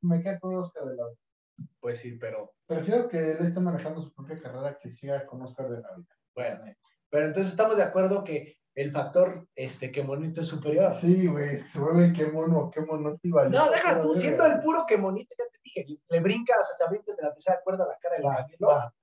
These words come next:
Speaker 1: te lo, te lo doy, va.
Speaker 2: Órale.
Speaker 1: Qué bonito.
Speaker 2: Y
Speaker 1: Qué
Speaker 2: vamos
Speaker 1: bonito.
Speaker 2: a ver, y la gente con un, ay, esta estuvo reñida, ¿eh?
Speaker 1: Sheesh.
Speaker 2: Con un cincuenta y siete por ciento. Con un evidente cincuenta y siete por ciento de superioridad,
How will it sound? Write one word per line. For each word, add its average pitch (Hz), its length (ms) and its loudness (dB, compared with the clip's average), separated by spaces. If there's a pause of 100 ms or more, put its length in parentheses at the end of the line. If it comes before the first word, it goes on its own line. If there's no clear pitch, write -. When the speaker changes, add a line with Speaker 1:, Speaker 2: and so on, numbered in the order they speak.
(100)
Speaker 1:
te 151 120 -4
lo, 143 320 -6
te 139 120 -2
lo 139 120 0
doy, 135 380 -4
va. 127 240 -4 (400)
Speaker 2:
Órale. - 420 -2 (180)
Speaker 1:
Qué 147 120 -6
bonito. 143 680 -8 (100)
Speaker 2:
Y 131 120 -10
Speaker 1:
Qué 143 40 -2
Speaker 2:
vamos 160 260 -2
Speaker 1:
bonito. 151 180 2
Speaker 2:
a - 20 6
ver, - 240 2
y 185 80 0
la 180 160 4
gente 247 800 4
con 175 260 -2
un, 214 200 -2
ay, 180 240 -6
esta 151 180 -10
estuvo 139 320 -6
reñida, 170 480 -10
¿eh? - 160 -8
Speaker 1:
Sheesh. 339 640 4
Speaker 2:
Con 202 200 4
un 302 80 2
cincuenta 226 680 4
y 196 40 4
siete 269 380 2
por 165 180 0
ciento. 165 320 -2 (1500)
Con 220 180 4
un 339 220 4 (280)
evidente 240 640 6
cincuenta 214 480 2
y 190 40 2
siete 240 260 2
por 180 180 0
ciento 208 300 0
de 180 100 0
superioridad, 190 800 2